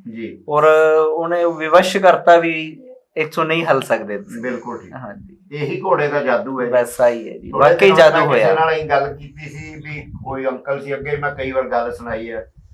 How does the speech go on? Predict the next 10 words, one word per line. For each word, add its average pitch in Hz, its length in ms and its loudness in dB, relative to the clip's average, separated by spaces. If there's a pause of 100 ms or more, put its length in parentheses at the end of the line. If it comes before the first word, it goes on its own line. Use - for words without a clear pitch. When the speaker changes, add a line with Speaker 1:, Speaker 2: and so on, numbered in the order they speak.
(180)
Speaker 1:
ਉਹ 135 200 -10
ਘੋੜਾ 127 260 0
ਦੇਖ 127 340 -6
ਕੇ 127 80 -2
ਆਏ, 120 160 -2
ਕਾਲਾ 117 360 -2
ਰੈਂਬੋ 113 380 -8
ਉਹਦਾ 123 160 -6
ਨਾਂ 104 320 -6
ਹੈ 107 100 -16